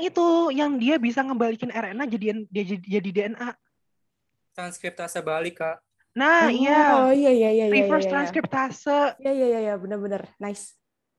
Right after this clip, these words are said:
Speaker 1: Nah, kalau dia virus R N A, biasanya dia punya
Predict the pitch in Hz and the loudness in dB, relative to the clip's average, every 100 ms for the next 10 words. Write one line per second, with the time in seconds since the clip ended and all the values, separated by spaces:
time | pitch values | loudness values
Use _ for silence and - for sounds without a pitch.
0 | _ _ _ _ 220 214 - 226 220 208 | _ _ _ _ -12 -12 -12 -6 -6 -4
1 | 220 254 254 254 220 202 208 262 233 220 | -2 -2 -2 -8 -8 -12 -10 -8 -8 -10
2 | 240 240 269 269 233 | -10 -8 -8 -8 -8